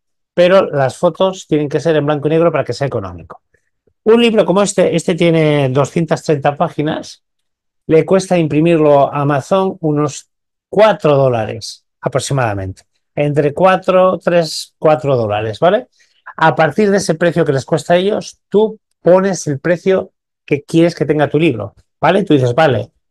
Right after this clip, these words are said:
mínimo vale cuatro dólares". Bueno, pues lo pones por quince, por veinte, por lo que tú creas.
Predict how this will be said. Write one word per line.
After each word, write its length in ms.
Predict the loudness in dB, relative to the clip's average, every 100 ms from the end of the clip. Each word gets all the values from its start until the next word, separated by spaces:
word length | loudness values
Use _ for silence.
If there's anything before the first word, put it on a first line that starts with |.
| -2
mínimo 480 | 2 4 4 2 2
vale 220 | 2 2
cuatro 300 | 2 2 0
dólares". 480 | 0 -4 -10 -16 -8
Bueno, 340 | -4 -4 -4 -4
pues 400 | -4 -4 -10 _ _ _ -6
lo 100 | 0
pones 300 | 2 0 -2
por 260 | -2 -2
quince, 460 | -2 -2 0 -2 -2
por 320 | -2 0 0
veinte, 460 | 0 -2 0 -2 -2
por 320 | -2 -2 0
lo 100 | -2
que 120 | -2
tú 240 | -4 -4 -4
creas. 500 | 0 0 0 -6